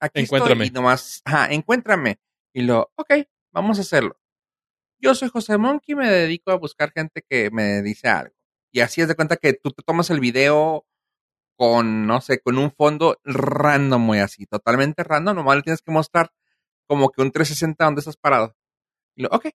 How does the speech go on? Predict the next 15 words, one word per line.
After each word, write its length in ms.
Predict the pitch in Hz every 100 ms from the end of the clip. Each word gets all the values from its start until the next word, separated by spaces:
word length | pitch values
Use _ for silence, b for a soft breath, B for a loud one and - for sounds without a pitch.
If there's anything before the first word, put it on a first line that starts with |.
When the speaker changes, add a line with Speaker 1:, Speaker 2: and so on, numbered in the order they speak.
| _
Speaker 1:
perfecto, 340 | 165 147 160 113
mira, 160 | 113 104
aquí 140 | 214
veo 100 | 254
una 140 | 254 254
camioneta, 520 | 185 127 117 - 113
estas 180 | - _
placas 340 | 254 - 247 _
trae, 200 | 185 180 -
son 220 | 165 165
de 280 | 175 180 - _ _ _ -
Texas, 420 | 208 - 127 - _ _
pero 380 | 196 190 185 196 -
estoy 240 | 139 147
viendo 240 | 139 143